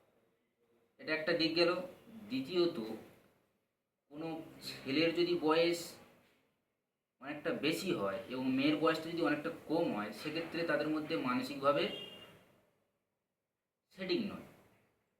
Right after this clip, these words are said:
তাদের মধ্যে সবসময় মনোমালিন্য লেগে থাকাটাই স্বাভাবিক। সাংসারিক দিক দিয়ে তাদের খুব একটা আনন্দদায়ক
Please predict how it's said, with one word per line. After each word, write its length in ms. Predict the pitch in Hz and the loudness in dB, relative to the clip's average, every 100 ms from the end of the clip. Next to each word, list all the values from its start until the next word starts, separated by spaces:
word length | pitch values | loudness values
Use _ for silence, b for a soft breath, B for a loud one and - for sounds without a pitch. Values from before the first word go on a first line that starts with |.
| _ _ _ _ - | _ _ _ _ -8
তাদের 260 | 160 175 175 | -4 -2 -2
মধ্যে 280 | 175 156 180 | -4 -4 -4
সবসময় 540 | 180 175 170 175 175 175 | -2 -4 -4 -2 0 2
মনোমালিন্য 540 | 156 160 165 165 165 | 2 2 2 2 2
লেগে 280 | 165 147 151 151 | 2 2 0 -2
থাকাটাই 360 | 156 156 170 | -2 0 0
স্বাভাবিক। 400 | 170 131 101 - - - - - _ _ _ _ - | 0 2 2 0 -12 -20 -20 -20 _ _ _ _ -10
সাংসারিক 360 | 131 131 143 131 | -6 -4 -4 -4
দিক 140 | 139 143 | -6 -4
দিয়ে 120 | 156 | -2
তাদের 220 | 139 135 | -2 -4
খুব 100 | - 139 | -6 -8
একটা 220 | - 190 240 - | -4 -4 -6 -4
আনন্দদায়ক 500 | 117 117 120 123 143 | -2 0 0 2 0